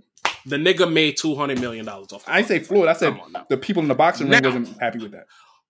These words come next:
Speaker 1: hold on. Now, here's my point about mockery, right? We follow and watch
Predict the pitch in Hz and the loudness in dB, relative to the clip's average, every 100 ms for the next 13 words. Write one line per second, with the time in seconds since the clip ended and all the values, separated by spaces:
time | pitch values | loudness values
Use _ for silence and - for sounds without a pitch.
0 | _ - 226 254 185 151 160 160 170 190 | _ 2 4 6 4 2 4 4 4 2
1 | 170 165 175 - 151 123 - _ _ _ | 2 2 2 0 -4 -4 -6 _ _ _
2 | - 151 135 135 151 - 87 - - _ | 2 2 2 0 0 0 -14 -16 -20 _
3 | _ _ - - 190 220 _ _ _ _ | _ _ -12 -2 0 -2 _ _ _ _
4 | _ _ _ _ 110 127 294 269 180 226 | _ _ _ _ -8 0 2 4 0 -2
5 | _ _ _ _ _ _ _ _ - - | _ _ _ _ _ _ _ _ -10 0
6 | 269 233 175 190 233 240 214 294 202 - | 4 6 4 2 2 2 4 4 2 -2
7 | - | -8